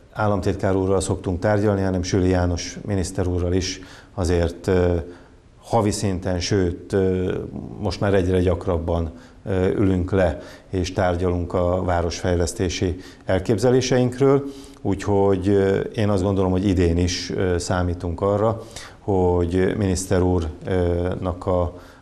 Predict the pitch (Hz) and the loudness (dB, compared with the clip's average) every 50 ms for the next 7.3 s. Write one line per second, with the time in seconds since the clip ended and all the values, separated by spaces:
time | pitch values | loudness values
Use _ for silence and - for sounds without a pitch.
0 | - - 95 87 85 - - 110 104 95 98 101 98 98 95 92 92 92 87 - | -6 -4 -2 -2 -2 -2 0 0 0 2 2 2 2 2 2 2 2 0 0 0
1 | 92 90 85 87 95 92 87 90 90 87 82 - 92 87 - - - 98 95 87 | 0 0 0 0 0 0 0 0 0 -2 -2 -2 -4 -4 -4 -2 0 0 0 2
2 | 87 87 87 87 87 87 82 - - - - - - 104 98 - - 101 95 90 | 0 0 0 0 -2 -4 -4 -8 -12 -20 -18 -6 -2 0 0 0 0 0 0 0
3 | 92 - - 95 87 87 - - 104 95 92 90 90 - - - - - - - | -2 0 0 0 0 -2 -2 0 2 2 2 2 0 -4 -10 -18 -20 -16 -6 -2
4 | 98 95 95 92 85 - - 110 92 95 92 92 90 92 87 - - 90 85 90 | 0 2 2 2 0 0 0 0 2 2 2 2 2 0 0 0 0 0 0 2
5 | 90 87 85 82 - 92 85 - - - 95 87 - - - 78 92 101 101 101 | 0 0 -2 0 0 -2 -2 -2 -2 -2 -4 -4 -2 -4 -4 -2 0 0 2 2
6 | 101 95 92 - - 92 - 95 87 - 95 90 85 82 78 - - 95 90 - | 2 2 0 0 -2 -2 -4 -6 -4 -2 -2 -2 -2 -4 -6 -4 -6 -6 -6 -4
7 | - 92 87 90 87 | -4 -2 -2 -2 -2